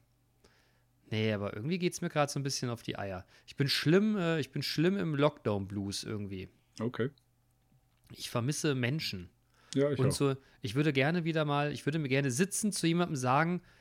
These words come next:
Speaker 1: ich nehme ein kleines Bier, ähm, und hier auf der Karte des Tagesding. Ja, ja, das.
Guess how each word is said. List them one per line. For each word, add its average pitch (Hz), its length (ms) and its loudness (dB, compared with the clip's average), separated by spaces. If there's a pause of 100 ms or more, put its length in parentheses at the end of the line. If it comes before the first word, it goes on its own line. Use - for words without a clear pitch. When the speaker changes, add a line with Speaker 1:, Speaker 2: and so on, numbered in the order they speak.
(120)
Speaker 1:
ich 107 120 -8
nehme 165 160 4
ein 185 40 0
kleines 151 360 0
Bier, 208 320 4 (840)
ähm, 165 360 2 (560)
und 196 220 4
hier 196 260 4 (420)
auf 165 180 0
der 175 120 4
Karte 175 600 4
des 170 200 0
Tagesding. 151 720 4
Ja, 151 160 6
ja, 165 160 8
das. - 360 2